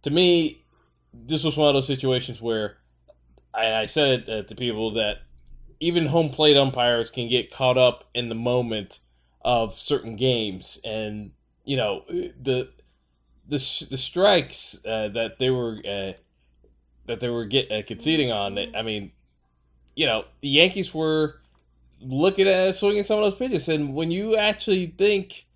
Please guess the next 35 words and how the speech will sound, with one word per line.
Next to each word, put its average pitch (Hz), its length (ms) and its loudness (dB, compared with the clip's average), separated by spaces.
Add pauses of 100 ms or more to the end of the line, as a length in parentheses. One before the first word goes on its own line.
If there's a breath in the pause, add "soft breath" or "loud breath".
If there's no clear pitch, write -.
(380)
uh, 131 440 8 (640)
when 135 160 -4
you 170 80 6
actually 185 200 4
start 185 220 2
swinging 185 240 -2
at 175 120 0
some 180 120 0
of 170 40 0
those 147 140 2
pitches, 160 480 -2
you 233 160 -4
know, 156 320 0
umpires 190 380 4
are - 20 -2
gonna 185 140 -2
call 190 560 4
'em. 76 160 -12 (440)
I 135 60 -4
mean, 139 120 0
they 151 100 8
were 151 80 4
ca-, 165 220 4
he 151 140 2
was 139 100 0
calling 196 240 8
them 151 160 2
early, 151 320 4
so 135 340 0
it, 117 400 -2
it 135 100 -2
wasn't 170 420 4
as 131 140 -2
though, 135 520 4 (420)
uh, 113 300 2